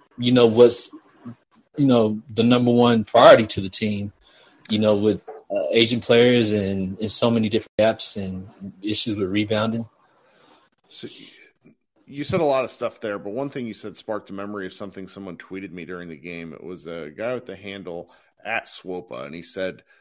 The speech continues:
Speaker 2: "This goes back to your gripe about not running the offense." Steve Kerr in this nineteen ninety-seven article, and he links this Chicago Tribune article to me,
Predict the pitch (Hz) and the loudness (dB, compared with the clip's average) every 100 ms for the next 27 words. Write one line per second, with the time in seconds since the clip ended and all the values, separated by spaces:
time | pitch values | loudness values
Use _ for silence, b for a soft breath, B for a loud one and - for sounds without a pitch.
0 | _ - 135 185 190 165 139 139 143 101 | _ -10 -4 -2 -2 0 -2 -2 -8 -6
1 | 110 107 113 107 107 98 98 76 98 95 | -6 -6 -6 -6 -6 -6 -10 -10 -12 -10
2 | 98 117 113 - 57 - - - 156 180 | -8 -8 -8 -12 -18 -20 -20 -10 -10 -10
3 | - 147 139 107 110 120 110 110 113 - | -4 -2 -2 -4 -8 -10 -12 -14 -14 -12
4 | 110 101 98 92 101 85 82 80 76 80 | -12 -12 -12 -12 -12 -12 -12 -14 -14 -16
5 | 80 78 78 90 - - 85 - 71 - | -14 -16 -18 -20 -20 -18 -18 -18 -20 -20
6 | 85 - 85 76 78 82 78 80 78 73 | -18 -14 -12 -12 -18 -20 -20 -18 -16 -18
7 | 73 67 69 62 | -18 -20 -20 -20